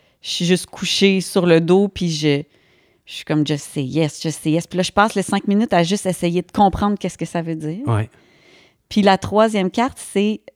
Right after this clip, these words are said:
Speaker 1: la guérison, la rivière. Fait que là, je retourne dans l'espace pour danser, puis quand je me mets à danser, là, j'ai un appel immense parce qu'on était au Mélile dans un magnifique centre de ressourcement.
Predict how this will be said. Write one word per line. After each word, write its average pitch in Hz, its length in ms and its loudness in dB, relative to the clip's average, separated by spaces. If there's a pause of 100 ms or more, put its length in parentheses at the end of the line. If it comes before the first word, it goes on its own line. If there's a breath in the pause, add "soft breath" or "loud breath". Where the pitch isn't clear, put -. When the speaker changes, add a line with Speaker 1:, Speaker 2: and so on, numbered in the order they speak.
Speaker 1:
la 175 200 2
guérison, 202 640 0 (220)
la 180 200 2
rivière. 170 680 -4 (880 soft breath)
Fait 190 160 0
que 185 100 -2
là, 185 200 4 (200)
je 156 220 -6
retourne 196 320 -2
dans 180 140 4
l'espace 190 560 2
pour 180 180 -4
danser, 180 680 0
puis 214 360 -2 (200)
quand 202 100 -2
je 202 80 -2
me 196 80 2
mets 208 120 4
à 214 60 4
danser, 190 360 2
là, 226 120 4
j'ai 180 140 0
un 180 160 4
appel 214 460 4
immense 220 500 4
parce 185 160 -4
qu'on 175 160 0
était 185 240 -2
au 185 80 2
Mélile 180 380 2
dans 170 240 0
un 160 80 2
magnifique 170 500 -2
centre 170 480 -4
de 160 260 -4
ressourcement. 170 600 -4